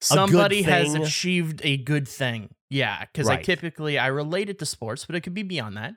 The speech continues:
Speaker 2: I think it's just
Speaker 1: So
Speaker 2: you're celebrating the act of someone.
Speaker 1: You, you could high five cooking good bread. It could be anything. But so
Speaker 2: Theoretically, yeah.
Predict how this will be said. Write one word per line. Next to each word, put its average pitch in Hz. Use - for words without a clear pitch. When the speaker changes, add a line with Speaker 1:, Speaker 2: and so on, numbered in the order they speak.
Speaker 2:
I 135
think 156
it's 147
just -
Speaker 1:
So 214
Speaker 2:
you're -
celebrating 156
the 135
act 110
of 117
someone. 104
Speaker 1:
You, 139
you 143
could 170
high 156
five 160
cooking 185
good 190
bread. 143
It 131
could 160
be 160
anything. 104
But 156
so 190
Speaker 2:
Theoretically, 170
yeah. 185